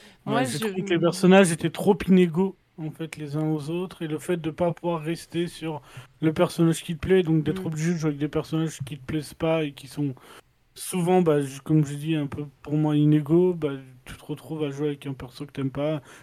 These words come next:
Speaker 2: juste en attendant que tu puisses jouer l'autre.
Speaker 1: D'accord.
Speaker 2: Pas été super fan de ça, mais par contre, ouais, l'ambiance, l'histoire,
Speaker 1: Mm.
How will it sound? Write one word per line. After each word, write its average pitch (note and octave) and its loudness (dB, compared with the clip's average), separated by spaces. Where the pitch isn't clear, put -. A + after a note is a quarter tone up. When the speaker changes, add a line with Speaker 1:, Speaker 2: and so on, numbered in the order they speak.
Speaker 2:
juste F3 4
en E3+ 10
attendant F#3 6
que F#3 0
tu - -10
puisses D#3 -12
jouer D3 -4
l'autre. C#3+ -6
Speaker 1:
D'accord. G3+ -14
Speaker 2:
Pas B3 6
été G3 2
super F3 -8
fan E3+ -2
de D3+ -10
ça, E3+ -4
mais G#3 6
par - 0
contre, A#3+ 0
ouais, D#3+ 6
l'ambiance, D3 0
l'histoire, E3+ -2
Speaker 1:
Mm. G3+ -14